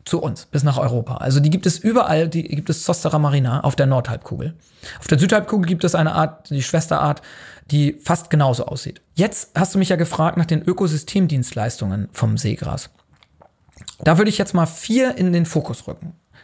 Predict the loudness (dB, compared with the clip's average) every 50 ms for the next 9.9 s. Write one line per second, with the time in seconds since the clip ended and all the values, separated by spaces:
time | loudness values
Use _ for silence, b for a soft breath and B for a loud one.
0 | b b -2 0 2 2 0 0 0 -2 -2 0 0 0 0 0 -4 -6 -2 -2
1 | 0 0 0 0 0 0 0 2 2 2 2 0 -4 -4 -6 -4 -4 -4 -4 -6
2 | -6 -6 -6 -6 -6 -4 -4 -2 0 0 0 -2 -4 B B B B B B B
3 | B _ 0 0 0 -2 -10 -12 -12 _ _ 0 0 0 0 -2 -6 -4 -4 -4
4 | -4 -4 -8 -14 b b b b b b 0 2 2 2 -2 -8 -12 _ _ _
5 | _ 0 0 2 2 0 -2 0 0 -2 0 2 2 0 0 -2 -2 0 0 0
6 | 0 0 0 0 0 2 2 0 -2 -4 -8 -4 -4 -4 -2 0 0 2 2 2
7 | 2 0 0 0 0 -4 0 0 -2 -2 0 -2 -4 -4 -2 0 0 2 4 4
8 | 4 4 4 4 4 4 4 4 4 4 2 2 0 -2 -4 -4 -4 -4 -4 -2
9 | -4 -2 0 0 0 2 2 4 4 4 4 2 0 -2 -2 -4 -4 -4